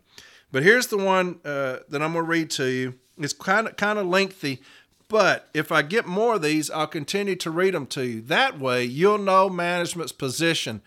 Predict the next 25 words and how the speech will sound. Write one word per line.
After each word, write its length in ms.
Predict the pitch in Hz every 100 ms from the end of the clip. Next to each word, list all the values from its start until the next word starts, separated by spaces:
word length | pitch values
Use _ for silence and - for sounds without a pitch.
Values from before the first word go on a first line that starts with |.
| - - _
what 280 | 135 180 220
they're 100 | 208
gonna 220 | 190 185
argue, 580 | - 175 175 160 117 98 -
where 260 | 143 208
they're 140 | 220 202
coming 400 | - 202 196 147
from, 480 | - 139 117 104 - _
what 240 | 143 208 -
they're 100 | 202
gonna 300 | 202 202 190
want. 580 | 185 196 160 - - - _ _ _ _ _ _ _ -
Okay? 540 | 143 - 180 202 202 _ _ -
It 120 | 165
will 160 | 170
help 420 | 151 160 226 220 139
you. 80 |
The 140 | 117 127
more 260 | 151 208
decisions 640 | 214 196 - 208 202 180 165
I 140 | 175
can 180 | 156 147
read 320 | 160 220 214
to 140 | - 147
you, 380 | 127 127 135